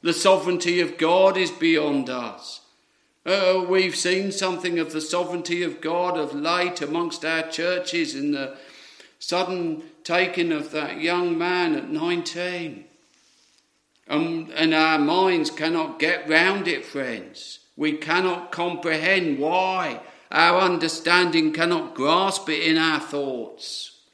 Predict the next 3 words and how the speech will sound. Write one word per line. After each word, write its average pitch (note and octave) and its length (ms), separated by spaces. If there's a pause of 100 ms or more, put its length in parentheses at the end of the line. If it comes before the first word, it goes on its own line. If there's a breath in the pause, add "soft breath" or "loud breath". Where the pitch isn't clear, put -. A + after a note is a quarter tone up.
(1200)
Because - 1300 (840)
we, B2+ 560
uh, G#2+ 440